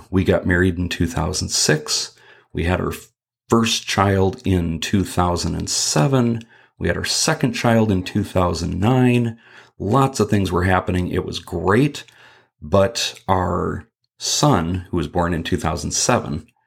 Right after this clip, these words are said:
he had some health issues. He had a, he was born with a congenital spinal defect where his top, um, sur-, uh, his C one was not connected.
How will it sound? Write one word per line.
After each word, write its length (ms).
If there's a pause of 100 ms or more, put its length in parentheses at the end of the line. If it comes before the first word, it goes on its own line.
(260)
he 500
had 280
some 300
health 460 (100)
issues. 520
He 180
had 540
a, 520 (440)
he 100
was 140
born 720
with 320
a 360
congenital 840 (120)
spinal 640
defect 760 (540)
where 180
his 500 (160)
top, 460 (380)
um, 440 (640)
sur-, 420
uh, 200
his 200
C 580
one 600 (280)
was 240
not 360
connected. 680